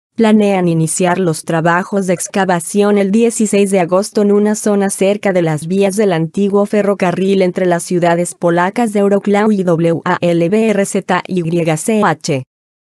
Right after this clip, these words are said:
El misterio del oro nazi en Polonia, ¿puede haber un túnel,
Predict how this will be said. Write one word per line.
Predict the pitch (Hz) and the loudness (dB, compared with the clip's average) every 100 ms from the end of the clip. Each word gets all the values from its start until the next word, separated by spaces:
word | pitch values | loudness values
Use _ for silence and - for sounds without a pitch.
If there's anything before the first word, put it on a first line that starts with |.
| _ | _
El | 214 214 | 0 2
misterio | 208 - - 180 185 | 2 0 0 2 2
del | 180 170 | 2 2
oro | 165 180 185 | 2 2 2
nazi | 185 208 226 202 | 0 -2 0 0
en | 180 | 0
Polonia, | 180 175 170 156 160 240 - _ | 0 2 2 2 2 0 -4 _
¿puede | - 202 196 | 2 2 4
haber | 196 180 190 | 2 2 2
un | 190 180 | 0 -2
túnel, | - 165 147 139 269 | 0 2 2 0 -2